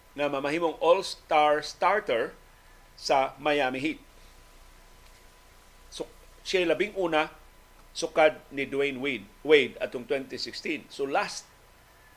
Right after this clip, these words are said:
time nga dunay starter nga taga Miami Heat si Dwayne Wade atong twenty sixteen. Tiyaw na, pila na katuig ang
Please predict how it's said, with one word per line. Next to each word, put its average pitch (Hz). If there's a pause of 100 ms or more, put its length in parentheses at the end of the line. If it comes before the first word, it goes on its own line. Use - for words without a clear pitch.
(120)
time 175
nga 139
dunay 170
starter 160
nga 135
taga 131
Miami 135
Heat 127
si 127
Dwayne 139
Wade 127 (160)
atong 110
twenty 123
sixteen. 123 (240)
Tiyaw 151
na, 175 (960)
pila 160
na 156
katuig 165 (160)
ang 117